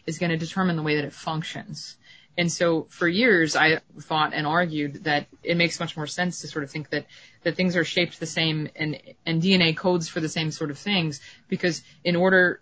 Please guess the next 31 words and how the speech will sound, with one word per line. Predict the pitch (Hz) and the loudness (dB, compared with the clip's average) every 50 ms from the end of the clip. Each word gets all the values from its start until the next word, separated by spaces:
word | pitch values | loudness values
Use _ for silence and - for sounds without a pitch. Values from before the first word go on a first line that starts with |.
| - | -14
for | 160 - - 175 | -16 -6 -2 -2
you | 165 160 180 185 | 0 2 2 0
to | 175 170 | 0 0
survive | - - 175 160 156 170 170 175 160 151 151 156 151 | -2 -2 -4 -2 2 4 6 6 6 6 4 2 -2
in | 160 156 | -2 -4
a | 147 | -2
world | 147 156 160 156 151 151 | -2 -2 -2 -2 -2 -4
that | 151 156 | -6 -4
has | 156 151 151 160 | -4 -4 -2 0
oxygen | 160 170 170 - - 151 139 147 | -2 -2 -2 -6 -12 -8 -8 -6
in | 139 139 139 147 | -6 -4 -4 -6
it, | 151 - | -6 -6
you | - 156 | -6 -4
need | 156 160 165 156 | -2 -2 -2 -2
to | - 156 | -4 -4
be | - 156 | -2 -2
able | 156 147 151 147 | -2 -2 -4 -6
to | - 160 | -6 -8
deal | 143 139 156 170 175 165 151 | -8 -6 0 2 2 2 2
with | 156 151 156 | 2 0 2
oxygen, | 160 160 160 - - 156 143 143 147 151 | 0 0 0 -2 -8 -8 -8 -6 -6 -6
which | 147 - | -6 -6
is | 151 143 143 | -6 -6 -6
a, | 143 - - | -6 -8 -8
you | - 156 143 | -8 -10 -8
know, | 139 147 151 151 _ - - - - _ _ _ | -8 -10 -10 -12 _ -20 -20 -20 -20 _ _ _
potentially | - - - 175 165 - - 156 151 | -18 -6 -4 -4 -4 -2 -2 -4 -2
highly | 147 151 147 147 147 147 | 0 0 0 0 0 -2
reactive | 147 151 151 151 151 - 143 - | 0 0 0 0 0 -2 -8 -8
species. | - 208 208 175 175 165 160 - - - - - - _ - | -2 -2 -2 0 0 -4 -4 -4 -8 -18 -20 -20 -20 _ 2
And | - 180 170 160 160 160 - | 4 6 6 6 4 0 -2